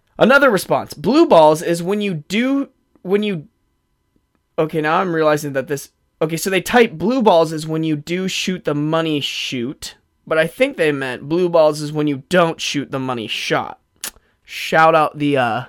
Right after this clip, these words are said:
my mom's side of the family. We suck at texting. Um, <laughs> my Auntie Leah says,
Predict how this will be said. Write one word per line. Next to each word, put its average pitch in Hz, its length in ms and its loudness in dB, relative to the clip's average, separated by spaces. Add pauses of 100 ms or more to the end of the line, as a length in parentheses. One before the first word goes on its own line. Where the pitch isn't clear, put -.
(760)
my 135 100 -4
mom's 143 280 0
side 147 240 2
of 127 60 -6
the - 60 -18
family. 139 400 -6
We 127 80 -6
suck - 320 -6
at 117 80 -12
texting. 135 420 -8 (680)
Um, 165 480 6
<laughs> - 60 6 (880)
my 208 200 6
Auntie 175 360 2
Leah 151 280 4
says, 113 340 -6